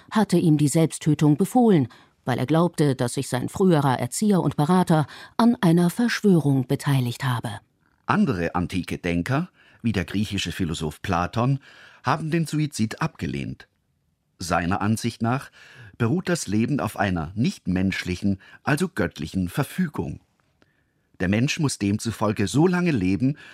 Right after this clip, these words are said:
Speaker 2: bis ein Gott oder die Götter erneut verfügen, dass sein Leben zu Ende ist.
Speaker 1: Platons Überzeugungen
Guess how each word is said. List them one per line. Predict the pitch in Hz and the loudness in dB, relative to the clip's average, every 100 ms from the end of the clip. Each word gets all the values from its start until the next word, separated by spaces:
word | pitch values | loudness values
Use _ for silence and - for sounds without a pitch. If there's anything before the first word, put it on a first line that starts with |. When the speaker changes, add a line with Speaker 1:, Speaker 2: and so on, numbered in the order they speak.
| - | -4
Speaker 2:
bis | 151 - | -2 -2
ein | 87 | -2
Gott | - 139 - - | 0 -2 -4 -14
oder | - 78 - | -10 -10 -10
die | - | -6
Götter | 104 101 104 101 _ _ | -4 -2 -2 -4 _ _
erneut | 123 131 147 185 - | -2 2 2 0 -2
verfügen, | - - - 95 90 85 85 - - - | -8 -12 -8 -4 -2 -2 -4 -6 -20 -4
dass | 180 - | -2 0
sein | 165 | 0
Leben | 98 87 78 85 | 0 -2 -2 -4
zu | - | -2
Ende | 110 90 71 | -2 -2 -4
ist. | - - - - _ _ _ _ | -8 -14 -18 -20 _ _ _ _
Speaker 1:
Platons | - 240 269 269 247 247 - | -2 2 2 4 6 6 4
Überzeugungen | 220 196 208 - 156 156 160 196 247 285 | 0 2 0 0 0 2 4 6 6 4